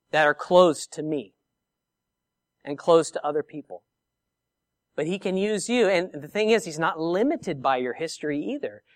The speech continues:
He's not limited by your background, because God used Paul to minister to Gentiles. And so he became, as a Gentile, he adopted some of their culture, or he ate some of their food.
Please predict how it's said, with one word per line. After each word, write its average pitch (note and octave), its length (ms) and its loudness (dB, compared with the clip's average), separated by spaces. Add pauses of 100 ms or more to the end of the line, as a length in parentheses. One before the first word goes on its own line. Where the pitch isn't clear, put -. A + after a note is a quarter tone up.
He's F3 160 -2
not G3 180 2
limited F3 560 2
by C3+ 360 6 (180)
your E3 160 4
background, D#3+ 480 2
because D#3 340 -2 (560)
God G3 380 6
used D#3+ 320 0 (160)
Paul D#3+ 540 8
to - 120 -6
minister E3 460 0
to D3+ 140 -8
Gentiles. - 880 -6 (1120)
And F3+ 80 -2
so A#3 120 6
he A3+ 120 6
became, A3 360 2
as A#3 260 2
a F#3+ 60 0
Gentile, E3 500 4
he D#3+ 120 2
adopted E3 500 8
some F3+ 160 0
of E3+ 60 0
their D3 160 2
culture, D#3 640 0 (200)
or F3+ 140 8
he F3+ 220 -2
ate G#3+ 280 2
some E3+ 220 2
of D3 120 2
their C#3 180 4
food. G3 560 4